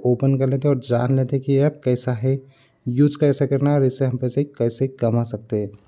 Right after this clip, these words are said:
तो देखिए इस ऐप को मैंने ओपन कर लिया। ओपन करते ही कुछ इस तरह से इंटरफेस आपके सामने आ जाता है। और यहाँ पे देख सकते हो कुछ इन्फॉर्मेशन आपको दे रखी है, ठीक है।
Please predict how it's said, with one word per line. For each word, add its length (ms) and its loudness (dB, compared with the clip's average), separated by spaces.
तो 80 2
देखिए 300 2
इस 220 0
ऐप 120 2
को 100 0
मैंने 240 2
ओपन 320 0
कर 80 0
लिया। 260 4
ओपन 260 2
करते 300 -2
ही 60 2
कुछ 220 -2
इस 140 -6
तरह 160 2
से 160 -2
इंटरफेस 420 -2
आपके 160 -6
सामने 400 -4
आ 140 -4
जाता 300 -2
है। 160 0
और 60 0
यहाँ 280 0
पे 140 2
देख 140 -2
सकते 180 -2
हो 40 -2
कुछ 280 -2
इन्फॉर्मेशन 580 0
आपको 260 -2
दे 280 0
रखी 320 -4
है, 80 -2
ठीक 180 -4
है। 100 2